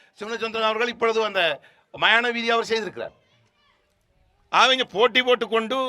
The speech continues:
வேலைகள் நடந்து கொண்டிருக்கிறது. சம்பந்தம் இல்லாதவர்கள் தான் இதுக்கு உரிமை கொண்டாடுற நிலைமையும், சம்பந்தம் இல்லாதவர்கள் வந்து இதுக்குள்ள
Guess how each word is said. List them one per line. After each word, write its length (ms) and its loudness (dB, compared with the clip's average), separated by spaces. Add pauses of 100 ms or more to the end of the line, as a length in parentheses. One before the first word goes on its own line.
(340)
வேலைகள் 340 6
நடந்து 200 -2
கொண்டிருக்கிறது. 440 -12 (1500)
சம்பந்தம் 460 -4
இல்லாதவர்கள் 580 2 (920)
தான் 220 4 (120)
இதுக்கு 240 -6
உரிமை 240 2
கொண்டாடுற 360 2
நிலைமையும், 420 -6 (540)
சம்பந்தம் 460 2
இல்லாதவர்கள் 380 2
வந்து 160 -10 (720)
இதுக்குள்ள 300 -2